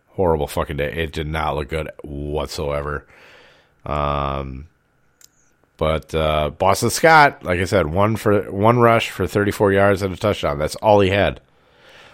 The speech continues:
That's all he had. I mean, he, well, I, I apologize. He had a reception for a yard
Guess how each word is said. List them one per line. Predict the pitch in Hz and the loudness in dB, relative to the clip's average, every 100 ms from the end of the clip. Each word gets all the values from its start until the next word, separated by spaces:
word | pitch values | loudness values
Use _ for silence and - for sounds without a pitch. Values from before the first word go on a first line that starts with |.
| _ _ _ _ _ - | _ _ _ _ _ -4
That's | 101 | 6
all | 131 151 | 10 10
he | 127 | 10
had. | 143 143 95 71 - _ - | 8 6 4 0 -8 _ 2
I | 120 | 4
mean, | 127 | 6
he, | 120 131 | 4 4
well, | 127 117 104 - _ _ | 6 6 4 -2 _ _
I, | 104 113 | 2 4
I | 107 117 120 | 4 4 6
apologize. | 110 110 95 87 | 6 6 6 2
He | - 139 | 4 6
had | 123 120 120 | 8 6 4
a | 107 | 2
reception | 101 92 - 117 - 95 | 2 2 4 2 2 0
for | 104 | 4
a | 95 | 4
yard | 87 92 90 76 71 | 4 4 4 2 -4